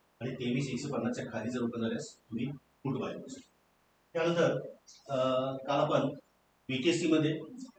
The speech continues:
शहात्तर हजार सातशेचा कॉल दिला होता, सत्त्याण्णव रुपयाला, ते दोनशे सत्त्याण्णव रुपये पन्नास पर्यंत तो हाय गेला.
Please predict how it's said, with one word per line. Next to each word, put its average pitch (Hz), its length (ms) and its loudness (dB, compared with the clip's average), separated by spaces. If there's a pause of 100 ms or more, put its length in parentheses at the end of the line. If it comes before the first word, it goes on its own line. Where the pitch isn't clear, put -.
(480)
शहात्तर 127 240 -2
हजार 143 160 6
सातशेचा 139 540 -2 (760)
कॉल 131 180 6
दिला 131 180 8
होता, - 360 2 (520)
सत्त्याण्णव 160 460 4
रुपयाला, - 500 2 (220)
ते 151 100 -2
दोनशे 135 260 2
सत्त्याण्णव 156 460 2
रुपये 160 140 2
पन्नास 139 400 2
पर्यंत 127 480 2
तो 151 320 -4
हाय 131 120 -2
गेला. - 220 -12